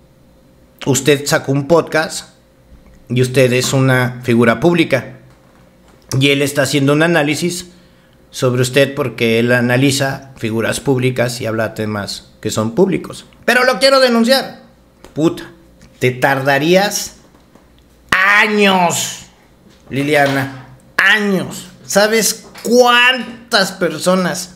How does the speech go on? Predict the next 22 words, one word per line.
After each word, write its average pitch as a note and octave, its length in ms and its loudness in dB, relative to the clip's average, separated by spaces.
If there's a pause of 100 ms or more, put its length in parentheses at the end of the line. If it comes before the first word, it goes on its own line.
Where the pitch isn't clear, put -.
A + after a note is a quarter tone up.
han F3 160 0
hablado E3+ 460 2
de D3+ 60 -4
este C#3+ 220 -8
caso? - 360 -8 (720)
No G3 260 4
miles, A#3+ 720 0 (1000)
no F#3 200 2
miles, G3+ 500 -2 (880)
millones, G3 1300 4 (840)
millones. - 720 -6 (300)
Obviamente C4 400 2
hay G3 80 0
gente F#3+ 340 2
que D#3+ 100 0
lo D#3 160 4
habla, E3 400 0 (560)
pues C4 220 -2
a A3 60 4
lo F#3+ 100 4
mejor F3+ 260 4
maquillado, D3+ 760 -2